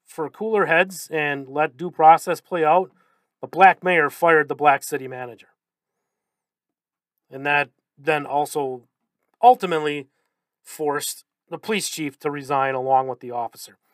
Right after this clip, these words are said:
That one I don't agree with. Unfortunately, you, you're gonna, they wanna call for heads, but here's the thing. So you fire, <sighs> you, a ch-, you lose a chief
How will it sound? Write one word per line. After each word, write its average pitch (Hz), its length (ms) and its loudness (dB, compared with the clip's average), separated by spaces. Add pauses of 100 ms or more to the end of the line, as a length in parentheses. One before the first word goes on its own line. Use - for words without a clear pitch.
(260)
That 196 220 10
one 165 160 2
I 151 80 4
don't 143 260 -4
agree 120 240 -10
with. 107 180 -20 (920)
Unfortunately, 196 800 -2
you, 143 400 -8
you're 147 140 -10
gonna, 143 240 -8 (880)
they 156 120 0
wanna 156 280 4
call 170 280 4
for 160 180 -4
heads, 156 220 0
but 156 160 -4 (220)
here's 320 200 -6
the 277 80 -6
thing. 240 240 -4 (180)
So - 160 -12
you 214 160 -6
fire, 262 600 0 (320)
<sighs> - 320 -20
you, 165 340 -16
a 170 60 -6
ch-, - 180 -10
you 180 120 -10
lose 208 220 -8
a 175 60 -8
chief - 520 -12